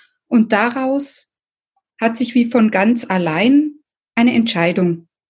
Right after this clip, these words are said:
geschält. Und das hat mich so begeistert, dass ich gesagt hab, so müssen wir uns organisieren. Gut, die Magie des Kreises ist natürlich nicht alles, aber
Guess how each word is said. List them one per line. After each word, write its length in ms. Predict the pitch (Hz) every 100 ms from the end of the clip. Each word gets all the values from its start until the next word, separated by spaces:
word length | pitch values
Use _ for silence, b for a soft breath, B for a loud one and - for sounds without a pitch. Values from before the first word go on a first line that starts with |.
| _ _ _ _ _ _ _ _ _ _ _ _ _ -
geschält. 760 | 220 - 170 147 170 - - _ _ _ _ _ _ _ - _ _ _ _ _ _ _
Und 220 | 202 190
das 140 | 214 220
hat 180 | 196
mich 340 | 185 180 - -
so 260 | - 208 285
begeistert, 600 | 262 220 165 196 - 226
dass 140 | 202 196
ich 280 | 202 -
gesagt 380 | - 185 180 185
hab, 160 | 196 196
so 100 | 220
müssen 380 | 214 220 214 196
wir 80 |
uns 180 | 190 196
organisieren. 880 | 190 185 202 202 180 175 160 160 - _ _
Gut, 260 | 233 214 196
die 60 |
Magie 340 | 185 180 226 226
des 200 | 220 -
Kreises 440 | - 196 220 190
ist 140 | 202
natürlich 480 | 196 190 202 180 180
nicht 220 | 190 214
alles, 380 | - 208 208 185
aber 300 | 175 170 170